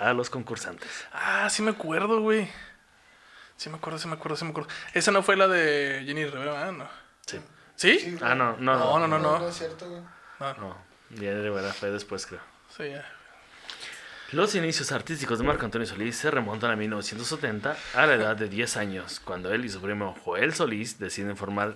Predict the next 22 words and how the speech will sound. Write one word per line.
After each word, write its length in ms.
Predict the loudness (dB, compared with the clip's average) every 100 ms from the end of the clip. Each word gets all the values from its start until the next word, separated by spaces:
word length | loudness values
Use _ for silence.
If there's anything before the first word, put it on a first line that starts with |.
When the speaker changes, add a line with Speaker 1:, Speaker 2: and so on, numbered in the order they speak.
| -8
Speaker 1:
el 180 | -10 -10
dueto 240 | -12 -10
Solís. 560 | -6 -4 -4 -6 -12 -18 -18 -16 -16 -20 _ -14 -10
Los 180 | -10 -4
jóvenes 460 | 0 0 -2 -8
Marco 580 | -4 4 4 4 -2 -4
y 120 | -4 -6
Joel 360 | 0 2 2
empezaron 360 | 0 -2 -2 0
a 40 | 2
dar, 160 | 0 -2 -10 -20 -20 -20 _
a 140 | -2
dar 160 | 2 2
a 40 |
conocer 300 | 0 -4 -4
su 120 | -4 -2
música. 340 | -2 -4 -10 -16 -18 -20 -20 _ -20 -20 -20 -20 -10
Aunque 240 | -8 -8
su 140 | -10
trabajo 400 | -6 0 0 2
rindió 240 | -2 -2 -2
frutos 500 | 0 0 0 -4 -8